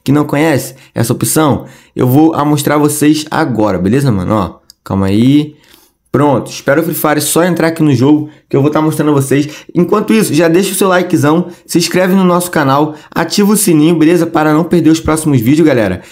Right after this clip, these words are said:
E é isso, mano, bora pra cima. Deixa eu conectar aqui o meu Wi-Fi, ó. O Wi-Fi tá,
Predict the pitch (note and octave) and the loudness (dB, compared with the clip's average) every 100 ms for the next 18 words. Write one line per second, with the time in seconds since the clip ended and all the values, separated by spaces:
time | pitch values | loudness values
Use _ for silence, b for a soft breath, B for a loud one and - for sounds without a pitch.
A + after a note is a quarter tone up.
0 | B - E3+ G3 E3+ D3 D#3+ C#3 A2 B2 | B 0 2 2 2 2 2 2 2 0
1 | D#3 D#3 C3+ - C#3 E3+ C3+ B B - | 0 -2 -4 -2 0 0 0 B B -12
2 | - C3 B2+ C3+ C3+ C3+ C3 - B2+ B2+ | -2 0 2 0 -2 -4 -4 0 2 2
3 | A#2+ C#3+ D#3 B2+ F2+ - b b b b | 0 -2 0 0 -2 -8 b b b b
4 | _ _ - A2 A#2 A#2 A2+ A2+ A#2+ A#2+ | _ _ -2 0 0 -2 -4 -2 -2 0
5 | A#2 A2 G2+ | 0 0 -2